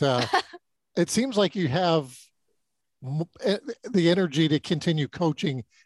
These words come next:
Speaker 1: if you chose to do so. Uh, why, why step away now? Is, is there a special reason for that? Or, um, what, what, what do you plan to do here? Do you, do you have plan to stay in,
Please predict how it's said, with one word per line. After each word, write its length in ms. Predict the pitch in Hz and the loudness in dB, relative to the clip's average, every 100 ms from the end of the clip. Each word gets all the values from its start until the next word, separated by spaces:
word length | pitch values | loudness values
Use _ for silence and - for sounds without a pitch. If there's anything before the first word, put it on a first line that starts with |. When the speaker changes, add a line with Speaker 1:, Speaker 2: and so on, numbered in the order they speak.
| _ | _
Speaker 1:
if 180 | 165 - | -2 0
you 80 | 147 | 0
chose 320 | - 143 135 | 2 2 2
to 120 | - | -4
do 260 | 113 139 131 | 0 2 2
so. 480 | - 131 117 110 - _ _ _ _ | 0 0 0 -2 -4 _ _ _ _
Uh, 240 | 165 131 123 | 0 2 2
why, 200 | 143 196 | 2 2
why 200 | 160 190 | 2 0
step 320 | - 202 175 | 2 0 0
away 300 | 165 175 160 | 0 0 0
now? 420 | 135 143 151 160 | 0 0 0 0
Is, 320 | 156 113 - - _ _ _ - | -2 -2 -10 -16 _ _ _ -4
is 220 | 143 123 | -2 2
there 220 | 143 139 | 2 4
a 240 | 135 185 | 2 0
special 400 | 151 - 160 165 | -2 0 0 0
reason 260 | 139 147 151 | -2 -2 -2
for 220 | - 160 | -2 -2
that? 260 | 143 147 165 | 0 0 0
Or, 300 | 151 135 117 _ _ _ _ 190 | -2 -2 -6 _ _ _ _ -2
um, 260 | 143 135 | 0 0
what, 180 | 127 185 | -2 -2
what, 240 | 160 214 175 | 0 0 0
what 140 | 175 | -4
do 80 | 190 | -2
you 60 | |
plan 260 | 160 165 160 | -2 -2 -2
to 60 | 147 | -2
do 220 | 123 165 | 0 0
here? 260 | 139 147 147 | 2 0 0
Do 120 | 147 | -2
you, 60 | 160 | -2
do 60 | |
you 40 | 147 | -2
have 100 | 139 _ _ _ _ - | -2 _ _ _ _ -4
plan 160 | 165 156 | -2 -2
to 80 | 143 | -2
stay 300 | - 160 156 | 0 0 0
in, 140 | 165 | -2